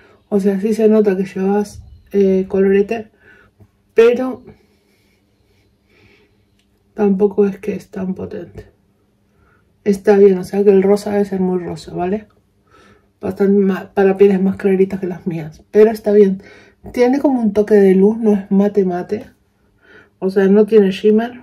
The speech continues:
Vamos a hacer un swatch. Este sería el color. No tiene shimmer, pero sí. ¿Cuánto le vas a poner, Jessy? Pues no sé. Ahí, ¿no? Ya.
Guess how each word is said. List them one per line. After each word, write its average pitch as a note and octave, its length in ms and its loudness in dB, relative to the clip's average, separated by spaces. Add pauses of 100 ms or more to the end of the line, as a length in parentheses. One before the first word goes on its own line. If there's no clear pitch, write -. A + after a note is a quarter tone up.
Vamos G3 260 -8
a F#3+ 40 -10
hacer F#3 200 -10
un F3+ 80 -8
swatch. A3 440 -8 (3500)
Este - 160 -6
sería G3 260 4
el F#3+ 80 0
color. F#3+ 320 -6 (380)
No A3 140 0
tiene A#3 200 0
shimmer, A3+ 480 -2
pero A3 300 0
sí. A3 500 -2 (1500)
¿Cuánto G#3 260 0
le G3+ 100 2
vas F#3+ 120 -6
a F3 80 -8
poner, F3 260 -10
Jessy? F#3+ 300 -8
Pues F3 300 -12
no E3+ 120 -12
sé. F#3 200 -20 (2250)
Ahí, F#3+ 320 0
¿no? F#3+ 180 -4
Ya. G3+ 320 -10